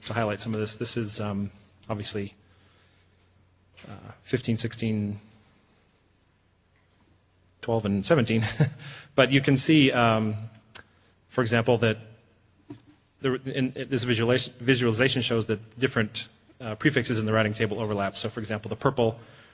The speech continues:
represents something like a slash eight announcement, and then the blues and the greens are more specific routes. And, um, obviously, A T and T has a lot of very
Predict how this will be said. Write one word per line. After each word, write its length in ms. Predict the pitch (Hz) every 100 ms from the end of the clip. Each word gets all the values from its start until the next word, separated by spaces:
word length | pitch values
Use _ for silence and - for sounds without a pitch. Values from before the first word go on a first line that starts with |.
| _
represents 420 | - 110 107 107 -
something 220 | 110 107
like 180 | 101 101
a 40 |
slash 320 | - 104 -
eight 100 | 104
announcement, 420 | 98 95 98 101
and 100 | 98
then 280 | 101 95 98 - _ _ _ _
the 60 |
blues 320 | 104 110 107 104
and 80 |
the 60 | 101
greens 300 | 104 104 101
are 180 | 98 95
more 180 | 107 101
specific 440 | - 104 98 95
routes. 400 | 78 82 - - -
And, 300 | 113 92 90 - _ -
um, 280 | 90 85 101 - _ _ 117
obviously, 380 | 110 110 107 101
A 80 |
T 140 | 117 120
and 60 |
T 120 | 110 113
has 140 | 107
a 40 |
lot 140 | 107 104
of 220 | 101 - - _ _ _ _
very 380 | 104 98 95